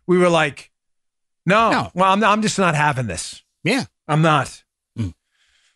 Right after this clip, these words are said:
Speaker 1: All right, this is a, this is kind of a twofer. This final story is an important one. I wanted to get to it yesterday, but gosh, we had so much going on. It's, Monday's always stacked.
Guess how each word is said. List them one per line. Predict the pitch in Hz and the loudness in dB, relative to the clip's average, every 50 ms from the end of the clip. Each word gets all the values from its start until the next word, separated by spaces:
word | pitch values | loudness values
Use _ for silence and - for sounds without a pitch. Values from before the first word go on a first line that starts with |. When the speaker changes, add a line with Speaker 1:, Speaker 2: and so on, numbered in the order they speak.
| _ _ _ _ _ _ 156 | _ _ _ _ _ _ 0
Speaker 1:
All | 156 147 | 0 0
right, | 135 117 - - | 0 -2 -6 -4
this | - 208 226 - | -2 -2 -2 -2
is | 254 214 175 | -4 -4 -4
a, | 220 | -4
this | 139 - 254 269 - | -2 -2 -2 -2 -2
is | 330 - | -4 -6
kind | - - 277 254 226 | -4 -2 0 0 0
of | 185 | -2
a | 175 | -2
twofer. | - - - 190 180 156 - - 107 | -2 0 0 0 0 0 -2 -2 -2
This | 147 226 220 | 0 0 0
final | - - 262 262 247 226 | 0 0 0 2 2 0
story | 196 - - 202 196 180 | -2 -2 0 0 2 2
is | 160 123 | 0 0
an | 143 143 | -2 -2
important | 135 - 151 151 147 135 | -2 0 0 0 0 0
one. | 131 139 | 0 0
I | 156 | 2
wanted | 190 220 247 | 2 2 0
to | 240 202 | 0 0
get | 196 220 - | -2 -2 -2
to | - 196 | -2 -4
it | 175 160 | -2 0
yesterday, | 170 180 175 - - 165 151 139 135 | 0 0 0 -2 -2 -2 -2 -2 -2
but | 135 131 - - _ | -2 -4 -6 -6 _
gosh, | - 185 175 160 - - | 0 0 0 0 -2 -4
we | 127 131 | -8 -8
had | 127 113 | -8 -6
so | - - 208 | -4 -2 0
much | 202 196 185 - - | 0 0 -2 -2 -2
going | 165 147 143 143 151 | 0 0 2 2 2
on. | 151 143 135 | 2 0 -2
It's, | 113 - - - - - - | -4 -8 -8 -8 -10 -8 -2
Monday's | 143 170 208 220 202 180 143 - | 0 0 2 2 2 0 0 -2
always | - - 156 156 151 147 139 123 - | -2 0 2 2 4 2 2 0 -2
stacked. | - - - 127 107 92 73 - - _ | -6 -6 -4 -2 -2 -2 -4 -8 -12 _